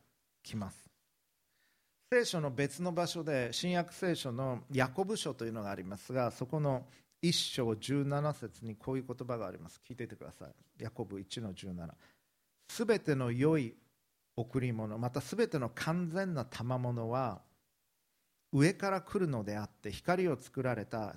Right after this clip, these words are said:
父から下るのです。父には移り変わりや移りゆく影はありません。」これ、父なる神のことを言われているわけです。すべての完全なた-、賜物、これ、英語ではこういうふうに訳しています。「Ev-、every good and perfect gift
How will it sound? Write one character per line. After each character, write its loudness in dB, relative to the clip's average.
父 -4
か -2
ら -4
下 -4
る -8
の -8
で -18
す。 -20
父 -2
に -2
は 0
移 -2
り 0
変 -4
わ 0
り -2
や 0
移 -4
り 2
ゆ 2
く -8
影 -6
は -4
あ -6
り -12
ま -14
せ -16
ん。」 -12
こ -6
れ、 -6
父 -4
な 2
る -2
神 -2
の -6
こ -6
と -2
を 0
言 0
わ 0
れ -8
て -12
い -10
る -8
わ -12
け -20
で -20
す。 -20
す -6
べ 6
て 0
の 0
完 2
全 2
な 0
た-、 -6
賜 -4
物、 -4
こ -4
れ、 2
英 4
語 2
で 2
は 2
こ -2
う 4
い 2
う 0
ふ -2
う -
に 0
訳 -6
し -8
て -14
い -8
ま -12
す。 -18
「Ev-、 0
every 0
good 0
and -2
perfect -6
gift -8